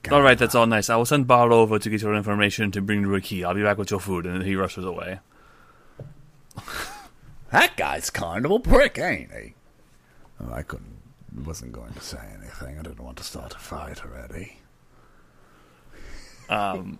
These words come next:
Speaker 1: so shortly, and a couple moments later, a, a half-orc approaches your table and goes, "Hi, uh, my name is, um, uh, first name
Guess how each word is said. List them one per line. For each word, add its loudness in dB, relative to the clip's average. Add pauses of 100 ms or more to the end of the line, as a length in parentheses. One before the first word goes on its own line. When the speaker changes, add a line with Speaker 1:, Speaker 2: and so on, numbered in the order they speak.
(100)
Speaker 1:
so -8
shortly, 2
and -4
a 0
couple -2
moments 0
later, 4
a, 2 (200)
a 0
half-orc 4
approaches -2
your 0
table -2
and -2
goes, -4 (500)
"Hi, 6 (420)
uh, 4 (560)
my 2
name 0
is, 0
um, -8 (840)
uh, -10 (360)
first 0
name 0